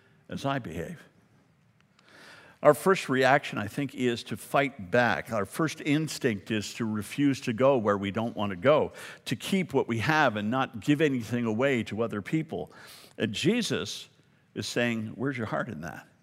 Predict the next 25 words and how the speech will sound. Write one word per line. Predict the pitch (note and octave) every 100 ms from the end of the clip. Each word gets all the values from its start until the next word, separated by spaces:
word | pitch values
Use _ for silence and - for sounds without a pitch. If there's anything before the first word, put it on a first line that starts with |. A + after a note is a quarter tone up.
| _ _ _ _ _ _ _ _ _ _ _ -
I | - F3+
want | F3 F3+
to | F3
see | - - D#3 E3
your | C3+ F2+
changed | - - - D#3 C#3+ C#3+ - - -
heart." | - D3 F#2+ A2
He |
wants | A#2+ E3+ G3
to | -
see | C3+ - E3
you | D3
live | B2+ D3+ C3
your | G#2
Christian | - - D#3 - C3+ A2+
life | A#2 B2 - - - - _ -
as | B2 F#2+ G#2
living | C3 E3 D#3+ D#3 D#3+ - _ _ _ _ _
sacrifices. | - - C3 C3 A#2 - - - - - - - _ _ _ _ _ _ _ _ _ _ _ _ _ _ -
That's | B2 B2
from | - B2
another | G#2+ A#2 E3+
passage | - F#2+ F2 - E2
by | - D#2+
Paul | - - C#3 - -